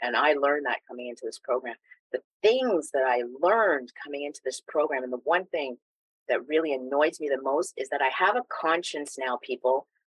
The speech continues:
I have a conscience. And when I'm doing something wrong, I know that I'm doing it, and it sucks. I can no longer get away with those things that I used to get away with.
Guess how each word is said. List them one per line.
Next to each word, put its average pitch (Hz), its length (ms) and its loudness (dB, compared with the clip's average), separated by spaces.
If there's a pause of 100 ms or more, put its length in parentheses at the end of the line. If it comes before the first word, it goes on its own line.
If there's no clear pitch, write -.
(140)
I 147 160 4 (100)
have 175 240 2
a 196 80 -2 (180)
conscience. 156 460 -6
And 135 120 -4
when 143 120 -2
I'm 147 180 -4
doing 175 240 0
something 170 460 -6
wrong, 143 420 0 (400)
I 151 200 2
know 151 440 2
that 170 120 2
I'm 143 140 -4 (120)
doing 156 320 -2
it, 127 140 2 (100)
and 143 300 -6 (140)
it 156 280 2
sucks. - 1160 -2 (840)
I 175 140 2
can 208 220 -4
no 202 180 0
longer 220 340 0
get 185 200 0
away 180 260 0
with 175 140 -6
those 170 180 -2
things 165 260 -12
that 160 80 -4
I 147 60 0
used 156 320 -8
to - 60 -20
get 147 120 -2
away 143 280 0
with. 139 200 -2